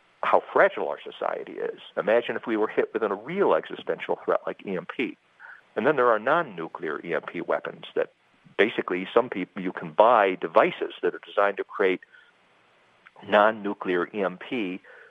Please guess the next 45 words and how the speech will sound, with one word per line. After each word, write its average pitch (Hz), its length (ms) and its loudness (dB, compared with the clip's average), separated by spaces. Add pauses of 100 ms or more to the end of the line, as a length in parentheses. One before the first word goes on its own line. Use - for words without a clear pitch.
(160)
from, 104 260 4
uh, 95 140 4
magazines, 107 640 -2
electronic 120 480 -2
magazines. - 520 -6
They're 92 120 -4
not 127 140 0
intended 135 380 -6
to 87 80 -4
be 90 100 -14
used 82 300 -8
as 78 160 -4
weapons. - 320 0 (640)
But 90 180 6
if 87 200 -2
terrorists 110 680 2
or - 140 -12
criminals 113 600 -2 (100)
or - 200 -10 (100)
a - 40 -14
madman 104 480 0
got 92 200 0
hold 117 220 -4
of 104 120 -4
one 107 140 0
of 101 100 -8
these, 98 300 -6
uh, 95 180 4 (360)
devices, 113 560 4 (500)
you 160 60 -2
know, 139 60 2
we've 107 200 -2
arrived 107 440 4 (180)
at 85 120 2
a 85 40 -4
place - 260 -2 (100)
technologically 101 760 0
where 82 180 -8
you 87 60 -8
can 92 180 -8
topple 107 360 4
the 95 100 -6
pillars 104 420 0
of 98 60 -4 (100)
ci-, 107 80 0